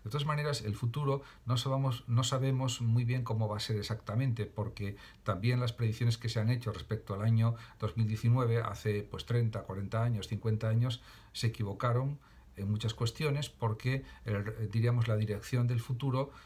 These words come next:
eh, puede cambiar por muchas contingencias, eh, por el azar y por muchos otros factores y elementos que actualmente no podemos, eh, diríamos, predecir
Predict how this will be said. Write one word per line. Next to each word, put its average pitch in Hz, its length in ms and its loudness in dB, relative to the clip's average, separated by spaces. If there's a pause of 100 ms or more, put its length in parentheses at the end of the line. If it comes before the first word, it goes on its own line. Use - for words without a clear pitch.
(160)
eh, 101 220 -6
puede 120 320 0
cambiar 117 500 2 (140)
por 101 140 -4
muchas 113 280 0
contingencias, 123 920 -2
eh, 98 300 -6
por 92 140 -6
el 90 140 -6
azar 135 380 0 (340)
y 123 120 0
por 110 180 -2
muchos 113 260 0
otros 120 320 0
factores 117 440 -2
y 123 40 0
elementos 113 560 0
que 95 400 -6
actualmente 110 580 0
no 110 160 2
podemos, 110 540 0 (280)
eh, 90 460 -8
diríamos, 104 380 -2
predecir 101 640 -2